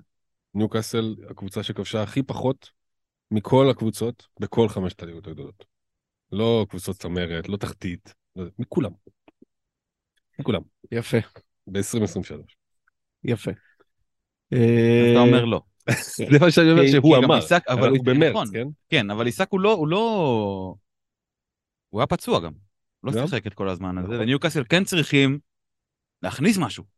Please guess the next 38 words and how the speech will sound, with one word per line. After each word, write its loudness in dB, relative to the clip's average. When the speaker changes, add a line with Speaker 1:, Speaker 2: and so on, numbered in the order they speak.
Speaker 3:
אחר, 2
חדש. 2
Speaker 1:
בסדר, 8
אבל 6
Speaker 3:
אה, 6
Speaker 1:
אתה 6
מדבר 4
על 2
חלוץ 0
בזה. -2
היה -4
לך, -8
היה 0
לך -8
את, -6
אה, -2
קיין, 2
ש-, -20
שאתה -10
נ-, -6
נאלץ -4
לדבוק 0
בו, -2
יש -10
לך -10
את -8
טוני 0
שאתה -8
נאלץ -6
לדבוק -6
בו, -4
יש -6
לך -2
את -2
הולנד 4
שאתה -4
חושב -2
עליו, 0